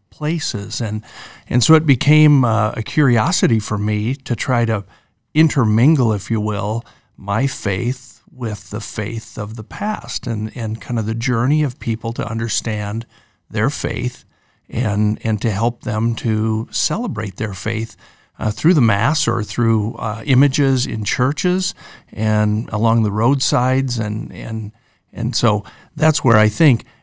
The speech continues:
and I never thought I'd go to Europe ever as a young man. And, and then in my, my first job, I was offered a job in Germany.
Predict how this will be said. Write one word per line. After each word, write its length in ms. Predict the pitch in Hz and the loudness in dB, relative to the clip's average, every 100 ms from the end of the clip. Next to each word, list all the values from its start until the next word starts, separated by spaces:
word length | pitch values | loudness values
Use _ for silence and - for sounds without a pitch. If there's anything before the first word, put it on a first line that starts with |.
| - | 2
and 120 | 135 | 6
I 60 | |
never 280 | 127 143 247 | 6 6 4
thought 240 | 120 113 113 | 4 4 2
I'd 160 | 110 | 2
go 120 | 117 | 2
to 80 | 113 | 2
Europe 440 | 107 110 110 107 - _ | 2 2 0 0 -8 _
ever 480 | 123 107 107 185 - _ | 0 0 0 -2 -4 _
as 220 | - 110 107 | -4 -2 2
a 60 | |
young 360 | 110 107 110 104 | 2 2 2 0
man. 340 | 104 107 113 | -2 -2 0
And, 200 | 135 101 - | 0 0 -2
and 160 | 113 | -2
then 140 | 110 110 | 0 0
in 120 | 110 | 0
my, 400 | 107 104 107 110 | -2 -2 -4 -6
my 180 | - 110 | -8 -8
first 380 | 107 - 135 151 | -8 -4 -2 -2
job, 300 | - 101 104 | -4 -4 -2
I 60 | 110 | -2
was 140 | 104 | -2
offered 320 | 107 104 - | -4 -6 -6
a 60 | 107 | -6
job 320 | 107 107 107 | -6 -6 -4
in 160 | 113 110 | -2 -2
Germany. 540 | 113 110 104 107 151 | -2 -4 -4 -4 -6